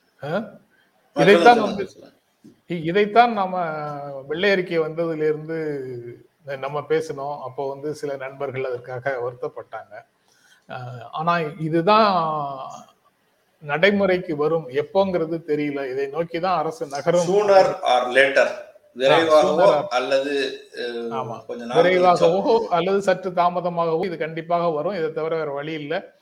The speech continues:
Speaker 1: இந்த அரங்கத்துல இருந்து இந்த செமினாரை பார்த்துட்டு இருக்கிற உங்களுக்கு எல்லாம் நூறு யூனிட் மின்சாரம் எதற்காக ஃப்ரீயா வேணும் அப்படின்னு அந்த யுனிவர்சல் மானியம்,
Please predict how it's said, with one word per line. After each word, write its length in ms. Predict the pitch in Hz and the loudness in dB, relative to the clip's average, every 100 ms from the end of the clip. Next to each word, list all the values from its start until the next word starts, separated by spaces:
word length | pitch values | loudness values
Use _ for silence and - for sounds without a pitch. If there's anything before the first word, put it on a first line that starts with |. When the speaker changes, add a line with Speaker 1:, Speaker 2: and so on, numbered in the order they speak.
| _ _ _ _ | _ _ _ _
Speaker 1:
இந்த 480 | 143 139 147 160 160 | -12 -10 -8 0 4
அரங்கத்துல 440 | 160 202 208 208 | 4 4 0 0
இருந்து 380 | 202 185 185 190 | 2 2 2 -2
இந்த 140 | 190 180 | -4 -4
செமினாரை 440 | 180 185 185 185 | -4 -2 -2 0
பார்த்துட்டு 260 | 175 180 180 | 2 0 -2
இருக்கிற 280 | 175 165 175 | -6 -2 -2
உங்களுக்கு 360 | 170 180 170 | -2 -4 -4
எல்லாம் 200 | 180 196 | -4 -4
நூறு 260 | 170 185 175 165 160 151 147 143 139 135 135 | -4 -4 -4 -6 -6 -8 -10 -12 -14 -16 -8
யூனிட் 540 | 165 202 202 190 180 160 | -4 -2 -4 -4 -6 -6
மின்சாரம் 480 | 180 - 185 175 | -6 -2 0 -2
எதற்காக 560 | 151 170 165 170 151 147 | -2 -2 0 -2 -2 -6
ஃப்ரீயா 380 | 156 165 170 160 | -6 -4 -2 -2
வேணும் 360 | 135 135 139 170 _ _ _ _ _ - | -4 -8 -10 -12 _ _ _ _ _ -2
அப்படின்னு 420 | 147 139 151 185 | -2 -2 -2 -2
அந்த 500 | 156 147 135 131 127 120 | -2 -2 -4 -4 -8 -8
யுனிவர்சல் 1120 | 123 123 170 196 202 196 214 180 165 147 135 127 120 113 113 110 - 131 | -10 -8 -4 0 0 0 0 0 0 -2 -8 -12 -14 -16 -20 _ -20 -2
மானியம், 420 | 147 160 160 156 | 2 2 2 -2